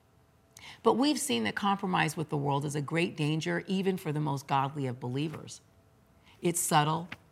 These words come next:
and it traps us through wrong relationships. You know, the fourth point I want to quickly make is that compromise with the world brings disastrous results. It may take time, but sin always has its consequences. And sometimes the consequences affect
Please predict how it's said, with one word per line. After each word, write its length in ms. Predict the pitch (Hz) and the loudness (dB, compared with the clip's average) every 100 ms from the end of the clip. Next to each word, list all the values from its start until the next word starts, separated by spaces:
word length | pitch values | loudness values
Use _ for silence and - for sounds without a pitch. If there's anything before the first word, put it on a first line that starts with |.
| _ - | _ 2
and 100 | 170 | 2
it 120 | 165 | 2
traps 400 | - 180 156 - | 0 4 4 2
us 160 | 143 123 | -6 -6
through 140 | 147 | -4
wrong 260 | 135 131 139 | -2 0 -2
relationships. 880 | 139 123 123 143 120 - - - - _ _ _ _ _ _ _ _ _ _ _ - - | -4 -4 -6 -8 -12 -12 -14 -16 -18 _ _ _ _ _ _ _ _ _ _ _ -10 0
You 100 | 190 | 4
know, 160 | 180 | 6
the 80 | 180 | 4
fourth 360 | 165 196 214 - | 4 6 6 2
point 280 | 190 180 - | -2 -2 -2
I 60 | |
want 200 | 160 160 | -2 -2
to 60 | 156 | -4
quickly 360 | - 160 160 | -6 -4 -2
make 340 | 151 143 151 - | 0 -2 -4 -6
is 80 | 165 | -4
that 160 | 151 | -4
compromise 680 | - 160 165 165 156 143 143 | -2 -2 -2 -2 0 0 -2
with 140 | 156 | -6
the 80 | 156 | -6
world 440 | 143 147 143 139 139 - - | -4 -2 -2 -4 -8 -20 -4
brings 260 | 156 156 147 | 0 2 0
disastrous 760 | 147 135 135 135 - 143 131 | -2 0 0 0 -4 -8 -8
results. 580 | 143 127 131 117 - - - _ _ - - - | -6 -4 -4 -6 -10 -16 -16 _ _ -20 -20 -4
It 120 | - 165 | 0 4
may 200 | 170 185 | 4 2
take 320 | 202 214 214 | 4 2 2
time, 480 | 190 147 135 127 123 - | -2 0 0 -2 -6 -8
but 140 | - 151 | -4 -2
sin 280 | - 175 170 | 0 0 2
always 420 | 156 156 165 156 | 2 2 0 0
has 220 | 143 139 | 0 0
its 140 | 147 | -4
consequences. 960 | - 143 135 147 - 117 117 - - - - - | -6 -4 -4 -6 -6 -6 -6 -10 -12 -12 -16 -6
And 120 | 165 | -2
sometimes 580 | 156 165 175 185 180 185 | 2 2 0 0 0 0
the 60 | 190 | -4
consequences 800 | 175 151 143 147 151 139 151 135 | 0 -2 -2 -4 -2 -2 -4 -8
affect 440 | - - 151 143 | -10 -4 -2 -2